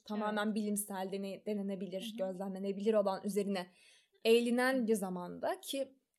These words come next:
Speaker 1: bilimsel camiasında belki Freud
Speaker 2: Hı.
Speaker 1: dizisini izleyenler hatırlayacaklardır.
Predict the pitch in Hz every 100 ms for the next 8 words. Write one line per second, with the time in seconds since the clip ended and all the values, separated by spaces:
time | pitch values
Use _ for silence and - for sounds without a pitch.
0 | - 233 233 240 233 220 220 214 220 214
1 | - 226 190 185 - 214 214 202 202 180
2 | 202 190 196 185 185 185 185 180 - -
3 | - 202 202 208 202 240 339 254 202 196
4 | -